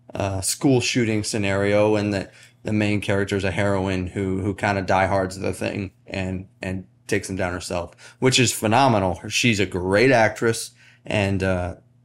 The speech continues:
Thomas Jane's in there playing her dad. They, they, that aspect is really good. The actors for the, the shooters were good too. They all kinda played stereotypes of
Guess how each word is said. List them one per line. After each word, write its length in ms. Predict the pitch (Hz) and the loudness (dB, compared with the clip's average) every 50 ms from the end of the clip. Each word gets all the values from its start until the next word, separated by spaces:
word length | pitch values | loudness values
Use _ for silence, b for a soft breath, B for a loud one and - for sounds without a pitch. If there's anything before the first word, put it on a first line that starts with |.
| _ _ _ | _ _ _
Thomas 320 | - - 101 107 110 101 | -6 -2 0 0 0 0
Jane's 320 | - - 113 110 113 110 107 | 0 0 2 2 2 2 2
in 100 | 110 113 | 2 2
there 180 | 110 110 110 | 2 2 0
playing 260 | 98 - 113 104 101 101 | 0 0 0 0 2 2
her 100 | 101 98 | 0 2
dad. 440 | 92 101 98 98 101 104 98 90 | 2 2 4 4 4 2 2 0
They, 160 | - 85 90 85 | -2 -4 -6 -6
they, 420 | - - - - - - - - _ _ - | -8 -8 -8 -6 -6 -6 -6 -8 _ _ -4
that 320 | - 107 107 113 117 113 | 0 2 2 2 2 2
aspect 420 | 120 110 104 - - - 107 101 - | 2 0 0 -2 -2 -4 -4 -4 -4
is 80 | 98 | -6
really 240 | 95 101 98 95 98 | -4 -4 -2 -2 -2
good. 240 | 95 98 90 87 B B B B B - | -2 -2 -2 -4 B B B B B 0
The 120 | 110 117 | 2 2
actors 440 | 131 175 185 - - 120 101 95 - | 2 2 0 -2 0 0 0 0 -2
for 160 | - 104 101 | -4 -4 -2
the, 340 | 95 95 95 92 92 92 - _ _ - | 0 0 0 0 -2 -4 -10 _ _ -8
the 300 | 104 98 95 - - - _ _ | -6 -4 -4 -4 -6 -10 _ _
shooters 640 | - - - 131 131 117 104 98 95 90 - - | -12 -4 0 0 0 2 2 0 -2 -4 -6 -6
were 100 | 107 107 | -6 -2
good 240 | 98 107 101 98 95 | 0 0 -2 0 0
too. 160 | 104 104 98 | -2 0 2
They 80 | 98 101 | 4 2
all 100 | 110 110 | 2 2
kinda 200 | - 147 117 110 | 2 0 0 2
played 180 | 127 104 98 - | 0 0 0 -2
stereotypes 840 | - - 104 98 101 110 107 104 92 - 101 98 95 95 - - | -4 -4 -2 0 2 2 2 2 0 0 -2 -2 -2 -2 -2 -2
of 360 | 107 98 98 95 90 - - | -2 0 0 -2 -4 -6 -10